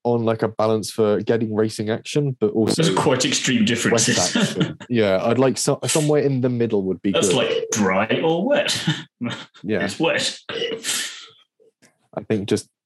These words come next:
Speaker 1: something in the middle would be a good balance. The real question, though, is which on-track battles should we look out for? Um, if we look back at some of the more recent data instead of my canter through the history books, it's more likely going to be a Red Bull Ferrari fight in qualifying,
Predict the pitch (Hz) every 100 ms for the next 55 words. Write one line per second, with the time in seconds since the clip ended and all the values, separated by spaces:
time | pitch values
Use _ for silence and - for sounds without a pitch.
0 | - - 143 120 110 95 92 87 80 82
1 | 82 73 - - 87 - - 113 113 131
2 | 113 101 - 95 92 90 87 95 110 -
3 | - 101 95 - - - 98 - 80 82
4 | - 101 90 90 - 90 - - 76 -
5 | - - - - 113 113 110 113 135 135
6 | 117 107 - 110 107 95 92 87 104 95
7 | 82 90 98 95 90 85 82 - 98 90
8 | 92 - 90 87 143 - 139 - - -
9 | 127 113 - 113 123 107 123 - 147 127
10 | 117 113 110 101 101 92 95 101 101 -
11 | 95 90 - 90 92 90 87 85 - 101
12 | 95 - 92 87 - 110 - 95 92 92